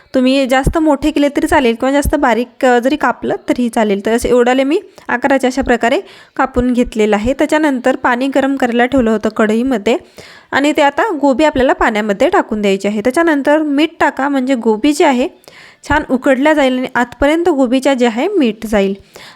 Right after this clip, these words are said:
आता तिकडे छान गोबी उकडतीये, तोपर्यंत आपण इकडे कांदा वगैरे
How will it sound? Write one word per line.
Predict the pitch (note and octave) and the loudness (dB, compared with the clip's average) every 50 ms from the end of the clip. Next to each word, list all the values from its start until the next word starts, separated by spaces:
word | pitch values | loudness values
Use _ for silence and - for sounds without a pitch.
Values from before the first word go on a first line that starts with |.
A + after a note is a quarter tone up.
| - - | -6 -2
आता | C4+ D#4 | -2 0
तिकडे | D#4 F#4 F4+ F4+ D#4 F4 E4 - | 0 0 -2 0 0 0 0 -2
छान | - C4+ B3+ C#4+ D#4+ | -2 -2 0 0 2
गोबी | F4 D#4+ F4 E4 B3+ D4+ - | 2 2 2 2 2 0 0
उकडतीये, | - C#4 C4+ - E4 D4+ D4+ - B3+ A#3+ A#3 A#3 | -2 -2 0 0 0 0 0 -2 0 0 0 2
तोपर्यंत | B3 A#3 A3 - B3 C4+ D4+ D#4+ D#4 | 0 0 0 0 -2 0 0 0 2
आपण | D#4+ C4 A3+ - - B3 | 0 0 0 -2 -2 -2
इकडे | C#4 C#4+ C4+ C4 A3+ A#3+ | -2 -2 0 0 0 0
कांदा | B3+ - C4 A3+ G#3+ A3+ A3+ B3 | 0 0 -2 -2 -2 0 -2 -2
वगैरे | A#3+ A3 G3 A3 A3 A3 D4 | -2 0 -2 -2 0 2 0